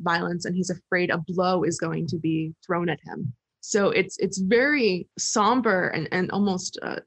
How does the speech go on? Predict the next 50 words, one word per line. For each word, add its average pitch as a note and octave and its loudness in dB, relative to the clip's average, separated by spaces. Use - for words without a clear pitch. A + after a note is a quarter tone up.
terrifying G3+ 2
to G3+ -6
read A#3+ 2
that - -2
he, F3+ -2
you F3+ -4
know, F3+ -2
he's F3+ -6
fearing A3 2
for F3 0
his E3+ -6
s-, - -2
health A#3 0
and E3+ 0
safety - -2
during F#3+ 2
this F3 -2
time. G3 2
And E3+ -2
he's F3 -2
remarking F#3 0
on E3 -2
this D#3+ -4
to G3 -2
his F3+ -2
friend. F#3 2
And E3+ -2
these E3+ -4
are - -4
all F3+ 2
because F3+ -4
of E3+ 0
the F#3+ 0
issues F#3+ 2
of, F3 0
you G3 2
know, E3+ 0
race F#3 2
and F#3 2
color. F#3 0
And F3 -2
he's F#3 2
trying F#3 0
to F#3+ 2
defeat F3 -2
the F#3 0
Race E3 2
and F#3 0
Color A3 2
Amendment. F#2 -4